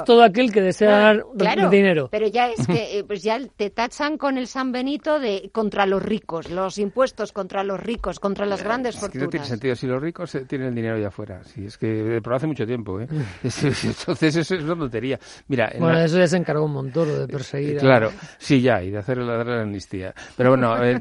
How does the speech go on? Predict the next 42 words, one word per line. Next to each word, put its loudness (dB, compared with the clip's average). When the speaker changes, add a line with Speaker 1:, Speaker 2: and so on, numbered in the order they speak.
Speaker 3:
eh, -2
entonces, 0
vamos 0
a 2
ver, -2
el, -4
el -6
problema -4
que -4
tenemos, -8
si -8
tú -10
ves -4
la -14
estadística -10
de -10
declarantes, -12
sobre -14
todo -12
la -14
parte -12
del -10
ahorro, -4
¿no? -10
Que -14
son, -14
pues, -16
la -16
gente -12
que -14
tiene -12
dinero -12
y -18
que -18
cobra -14
Speaker 2:
Ujú. -8
Speaker 3:
cupones -8
y -8
dividendos -10
y -14
esas -14
cosas, -10